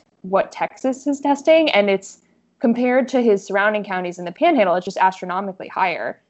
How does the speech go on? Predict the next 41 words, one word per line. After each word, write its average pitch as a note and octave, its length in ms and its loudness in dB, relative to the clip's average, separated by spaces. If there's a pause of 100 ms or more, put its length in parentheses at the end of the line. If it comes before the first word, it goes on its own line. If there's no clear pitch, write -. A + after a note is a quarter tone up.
(100)
And G#3+ 140 2
so A3+ 100 2
his A#4 240 0
theory G#3 360 2
is G3 120 -2
basically A3 400 -2
that F3 260 0 (140)
if G3+ 80 -8
you A#3 100 -2
test C4+ 300 0
more G3+ 140 2
people, B3 320 0
you F#3+ 100 -2
get F#3+ 180 -4
more E3+ 160 -4
positives. F3 800 -6 (220)
Um, F3+ 260 4
and, E3+ 220 -4
and G3+ 100 -4
that's G#3+ 160 0
kind A3 180 -4
of G3+ 60 -2
the F#3+ 100 -4
explanation F3+ 600 -10
we're F3+ 220 -10
seeing F3 520 -10
as F3 200 -10
to - 80 -8
why F3 400 -2
the - 120 -6
rate E3+ 200 -6
is - 80 -14
so G#3 120 -4
high - 220 -4
up - 140 -6
there, F3 160 -4
which, G3 200 0
which A3 180 4
I A3 80 4
think, A3+ 180 0
uh, G3+ 60 4